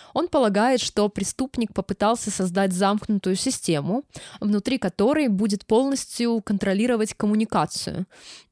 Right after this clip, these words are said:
И Вольфган даже установил некое подобие домофона, а, в эту самую комнату на глубине два с половиной метра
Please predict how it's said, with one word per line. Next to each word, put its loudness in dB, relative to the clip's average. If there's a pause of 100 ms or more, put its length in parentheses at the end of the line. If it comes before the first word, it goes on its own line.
И 2
Вольфган 0
даже 2
установил 2
некое 2
подобие 2
домофона, 0 (400)
а, -2 (180)
в 0
эту 0
самую 2 (120)
комнату 2
на 2
глубине 2
два 2
с -4
половиной 2
метра 0